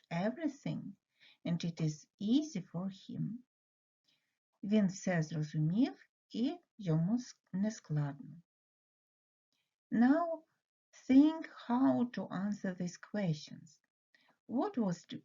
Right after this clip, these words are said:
difficult or easy for you at the lesson? Що було складним, а що легким на цьому уроці? What useful did you learn at this lesson? Що корисного ви дізналися?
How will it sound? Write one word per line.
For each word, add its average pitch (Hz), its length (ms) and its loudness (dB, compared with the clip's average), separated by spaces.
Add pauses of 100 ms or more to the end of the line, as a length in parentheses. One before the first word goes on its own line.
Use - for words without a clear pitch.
difficult 202 720 -4 (220)
or 180 300 -6
easy 196 440 -4
for 165 300 -2
you 156 340 -2
at 175 220 -6
the 170 100 0
lesson? 160 540 -4 (360)
Що - 320 0
було 196 340 0
складним, 170 840 0 (340)
а 170 140 0
що 247 260 -2
легким 233 680 2
на 165 120 2
цьому 170 540 -2
уроці? 156 500 -4 (640)
What 311 360 0
useful 226 640 0 (120)
did 202 220 -4
you 208 200 -2
learn 190 320 -2 (120)
at 185 60 -6 (120)
this 185 260 -6
lesson? 180 580 -6 (640)
Що - 280 0
корисного 220 840 2
ви 185 140 -4
дізналися? 165 1040 -6